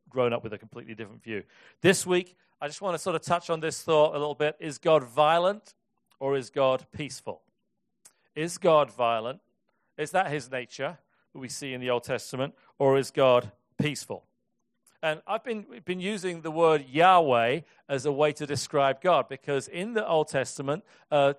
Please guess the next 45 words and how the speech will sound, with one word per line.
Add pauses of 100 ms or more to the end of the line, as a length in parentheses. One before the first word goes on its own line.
(120)
a
thousand
or
so
years
before
Jesus
was
born, (320)
God (160)
asked (100)
people
to
call
him
by
that
name, (300)
because
it's
a
personal
name. (320)
They
wanted
him
to
be
called
by
his
personal
name,
as
if (240)
God's
saying,
"Hey,
call
me
by
my
first
name, (500)
Yahweh."